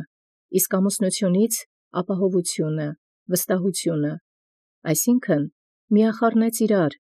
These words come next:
ամուսնությունն ու ամուրիությունը։ Դարձյալ ունկնդիրների աչքերը լցվեցին զարմանքով, ուստի և նա շարունակեց. «Ինչքան էլ որ դժվար է թվում, Գորգոնիային դա հաջողվեց։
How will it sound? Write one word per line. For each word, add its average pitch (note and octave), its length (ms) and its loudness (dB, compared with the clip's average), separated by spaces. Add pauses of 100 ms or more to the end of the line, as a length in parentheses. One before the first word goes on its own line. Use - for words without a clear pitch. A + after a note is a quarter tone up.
(200)
ամուսնությունն F3+ 840 0
ու F#3 120 4 (320)
ամուրիությունը։ D3 840 0 (1120)
Դարձյալ A#3+ 460 4
ունկնդիրների F3 600 2
աչքերը A3 460 2
լցվեցին F#3+ 580 0
զարմանքով, F#3+ 880 0 (680)
ուստի G3 240 0
և F3 180 4
նա E3 200 0 (280)
շարունակեց. F#3 760 -2 (1600)
«Ինչքան G#3+ 380 2
էլ G3 120 4
որ F#3 200 4
դժվար F3 460 2
է G#3 100 2
թվում, F#3+ 400 0 (420)
Գորգոնիային F3+ 800 4
դա E3 180 0
հաջողվեց։ D#3+ 760 0